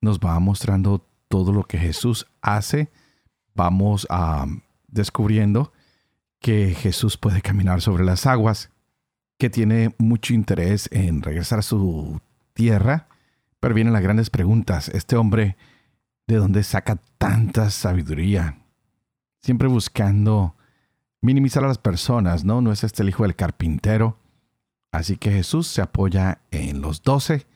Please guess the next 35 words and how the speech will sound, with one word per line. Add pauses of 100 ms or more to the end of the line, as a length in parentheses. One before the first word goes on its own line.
(600)
los
invita
a
que
se
vayan,
que (680)
no
lleven
mucho, (560)
que
lleven
solo
sandalias (640)
y
túnica, (720)
y
que
cuando
entren
en
una
casa
se (160)
queden
allí. (920)
Y
si
no
lo
reciben,
pues
que
se
marchen.